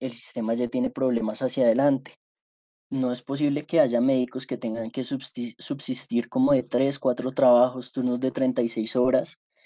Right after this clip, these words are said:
y luego vayan y miren una reforma, supuesta reforma a la salud, y no vean que se les respetan sus, sus derechos laborales. Entonces, eso también es muy criticado por parte de las, de las instituciones médicas.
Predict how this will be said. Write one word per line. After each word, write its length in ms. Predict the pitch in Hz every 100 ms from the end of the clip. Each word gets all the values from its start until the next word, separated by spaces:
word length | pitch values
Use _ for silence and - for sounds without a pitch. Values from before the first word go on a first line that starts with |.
| _ _ _ -
y 80 | 139
luego 280 | 135 127 131
vayan 280 | 147 156
y 80 | 165
miren 420 | 165 135 131 139 - _ _ _
una 240 | 160 165
reforma, 640 | 160 170 - 156 131 127 131
supuesta 680 | - 143 127 120 135 131 -
reforma 760 | 135 - 143 139 131 120 120 - _ _ -
a 120 | 131
la 120 | 135
salud, 340 | 139 123 202 - _ _ _ _ _ _ _ _ _ _ _ -
y 80 | 143
no 260 | 143 139
vean 400 | 147 156 160 175 - _ -
que 120 | 156
se 120 | 147
les 160 | 135 131
respetan 540 | 123 - 123 117 123
sus, 520 | 127 151 151 135 - -
sus 320 | - 135 127
derechos 400 | 127 120 - 120
laborales. 640 | 139 131 143 127 - - _ _
Entonces, 320 | 127 - 113 -
eso 220 | 127 131
también 300 | 135 131 117
es 60 |
muy 160 | 120 120
criticado 600 | - 135 135 - 120 117
por 180 | - 123
parte 340 | - 107 -
de 140 | 117 123
las, 300 | 120 117 -
de 140 | 131
las 140 | 123 120
instituciones 640 | 117 - - 107 95 95
médicas. 520 | 127 135 123 - -